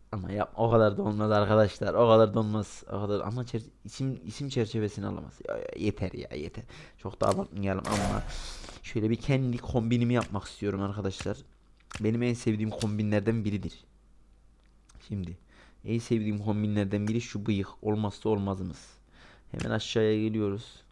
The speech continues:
Aşağıya da şöyle hemen bulacağım. Şu gömlek harika bir gömlek. Çanta deseniz yani,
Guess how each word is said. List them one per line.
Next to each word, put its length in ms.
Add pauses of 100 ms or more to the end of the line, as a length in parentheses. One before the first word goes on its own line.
(420)
Aşağıya 520
da 140
şöyle 540 (1200)
hemen 320
bulacağım. 440 (1300)
Şu 280
gömlek 440 (160)
harika 640
bir 100
gömlek. 500 (760)
Çanta 400
deseniz 540 (280)
yani, 220